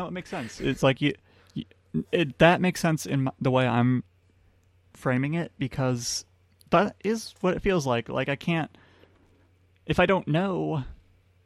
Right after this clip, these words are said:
maybe, maybe I just read too many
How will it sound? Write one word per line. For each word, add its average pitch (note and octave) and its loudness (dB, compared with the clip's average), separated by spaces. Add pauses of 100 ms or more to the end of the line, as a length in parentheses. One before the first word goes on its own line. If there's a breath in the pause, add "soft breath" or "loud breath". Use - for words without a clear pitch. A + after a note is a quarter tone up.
(540)
maybe, D#3 -4
maybe E3+ 6
I G#3 8
just F#3 0
read D3 0 (640)
too - 0
many C#3+ 2